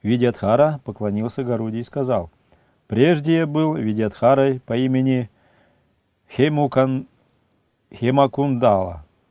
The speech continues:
<clears throat> Однажды я пошел омыться в небесную Гангу. Мудрец Какутха уже принимал омовение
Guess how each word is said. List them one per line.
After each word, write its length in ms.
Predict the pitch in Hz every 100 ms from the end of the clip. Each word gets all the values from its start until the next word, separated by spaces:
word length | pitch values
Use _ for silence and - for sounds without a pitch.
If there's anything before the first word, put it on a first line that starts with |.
| _ _ _ _ _ _ _
<clears throat> 100 | - 151 - _ _ _ _ _ _ _ _ _ _
Однажды 380 | 139 147 170 151
я 80 | 139
пошел 500 | 143 - 151 147 131 _ _ _ -
омыться 720 | 113 120 131 - 120 110 98 _ _ _ _ _
в 80 | 95
небесную 760 | 101 104 110 113 - 131 113 101
Гангу. 520 | 101 104 98 85 90 - _ _ _ _ _ _ _ _
Мудрец 560 | 117 113 120 123 110 -
Какутха 840 | - 107 - 160 - 160 156 131 - _ -
уже 440 | 101 120 143 127
принимал 500 | - 123 127 123 110
омовение 680 | 101 98 101 123 135 135 123